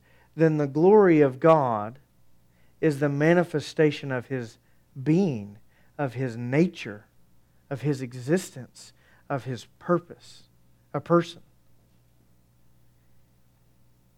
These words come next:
He is the God who is unique. He is the God who is other. He is the God who is glorious because that's who he is at his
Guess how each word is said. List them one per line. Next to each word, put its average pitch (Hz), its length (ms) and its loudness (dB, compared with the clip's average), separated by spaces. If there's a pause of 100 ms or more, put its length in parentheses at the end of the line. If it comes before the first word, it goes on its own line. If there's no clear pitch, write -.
(640)
He 180 460 0
is 151 200 4
the 156 80 0
God 147 400 4
who 156 200 0
is 143 200 -2
unique. 156 460 0
He 156 180 -2
is 143 180 -2
the 143 80 -4
God 143 320 2
who 151 120 -2
is 151 140 -4 (360)
other. 147 380 6
He 160 200 6
is 156 180 4
the 147 100 0
God 147 480 2 (600)
who 170 180 6
is 147 180 4
glorious 160 760 6
because 160 460 2
that's 156 240 4
who 185 220 2
he 165 360 0
is 156 200 2
at 151 320 -2
his 143 360 -4